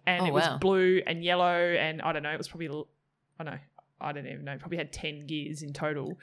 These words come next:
Speaker 2: Yeah.
Speaker 1: But that's what I wanted.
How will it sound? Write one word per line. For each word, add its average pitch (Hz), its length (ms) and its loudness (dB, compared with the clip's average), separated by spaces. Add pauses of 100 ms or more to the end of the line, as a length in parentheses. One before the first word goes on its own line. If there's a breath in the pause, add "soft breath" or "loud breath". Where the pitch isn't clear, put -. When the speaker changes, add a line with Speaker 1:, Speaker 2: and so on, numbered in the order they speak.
(240 soft breath)
Speaker 2:
Yeah. 160 180 0
Speaker 1:
But 185 500 4
that's 175 420 2
what 175 100 0
I 160 160 4
wanted. 156 540 -6